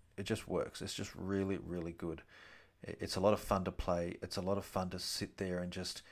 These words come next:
just take my time doing these things. Just, I can just focus on the game. It's a really, really good escape from the rest of the world. I don't have to think about anything else in the meantime. I can just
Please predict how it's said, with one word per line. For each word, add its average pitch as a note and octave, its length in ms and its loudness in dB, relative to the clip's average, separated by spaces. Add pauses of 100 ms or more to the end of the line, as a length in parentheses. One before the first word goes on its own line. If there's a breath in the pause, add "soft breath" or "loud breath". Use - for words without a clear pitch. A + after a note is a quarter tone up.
(420 loud breath)
just - 240 -2 (440)
take A2 240 4
my F#2 120 4
time G2+ 360 0
doing G#2 280 4
these G#2 260 4
things. G2+ 380 2 (420 loud breath)
Just, - 460 -2 (640)
I G#2+ 80 2
can G#2 160 0
just A2 180 2
focus - 460 4
on F2 80 -2
the F2 80 -2
game. E2+ 200 0
It's E2+ 140 -4
a F#2 40 -2
really, G2+ 440 6
really F#2 180 2
good F2+ 160 0
escape F2 460 0
from - 140 -8
the F2+ 40 0
rest F2+ 180 -2
of - 40 -4
the F2 140 -4
world. B2 240 4 (340 loud breath)
I F2 60 0
don't F2 160 0
have E2+ 120 -4
to F2 100 -8
think G2+ 260 -6
about F2+ 240 0
anything F#2+ 340 -6
else G2 260 -2
in F#2 60 -8
the F2+ 60 -2
meantime. C3 500 -2 (640 loud breath)
I F#2+ 80 -2
can F#2+ 160 -6
just F#2 240 -4